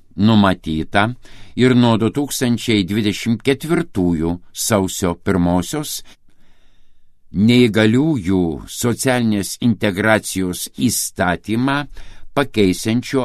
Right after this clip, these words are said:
asmens su negalia teisių apsaugos pagrindų įstatymo dvidešimt septintą straipsnį, trečia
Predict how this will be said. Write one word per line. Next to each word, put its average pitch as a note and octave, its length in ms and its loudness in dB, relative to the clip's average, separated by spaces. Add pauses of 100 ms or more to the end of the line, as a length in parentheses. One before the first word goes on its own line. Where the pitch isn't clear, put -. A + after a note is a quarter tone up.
(120)
asmens A#2+ 1000 -2
su - 280 -2
negalia G2+ 400 0
teisių G2+ 400 -2
apsaugos F#2 640 -2
pagrindų F#2 640 0 (120)
įstatymo G2 1000 -4 (480)
dvidešimt F#2+ 1040 0 (340)
septintą G#2 800 -2
straipsnį, B2+ 840 -2 (280)
trečia G2 560 -2